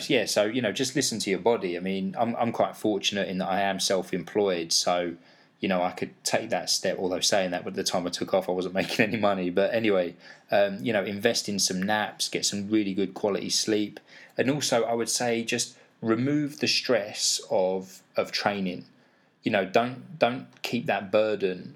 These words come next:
uh, you know, kind of on your shoulders of, you know, "When am I gonna train again? When am I gonna do this? I can't do that. Oh, God, you know, I'm gonna get so weak, I'm gonna lose muscle," whatever it may be, 'cause that's a very, very negative mindset to be in. And, uh, you know, and that can just,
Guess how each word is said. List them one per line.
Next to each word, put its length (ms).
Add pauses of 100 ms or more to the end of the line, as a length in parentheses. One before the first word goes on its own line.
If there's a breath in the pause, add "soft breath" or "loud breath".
(120)
uh, 120
you 120
know, 100
kind 220
of 100
on 100
your 120
shoulders 520
of, 200
you 80
know, 80
"When 120
am 120
I 20
gonna 180
train 320
again? 220
When 140
am 80
I 40
gonna 200
do 200
this? 320
I 60
can't 220
do 160
that. 360
Oh, 260
God, 340
you 80
know, 160
I'm 80
gonna 120
get 160
so 240
weak, 420
I'm 100
gonna 140
lose 200
muscle," 420
whatever 320
it 80
may 200
be, 380 (360 loud breath)
'cause 120
that's 180
a 20
very, 400
very 240
negative 440
mindset 580
to 120
be 280
in. 160 (480 loud breath)
And, 200
uh, 240
you 120
know, 120
and 100
that 120
can 140
just, 240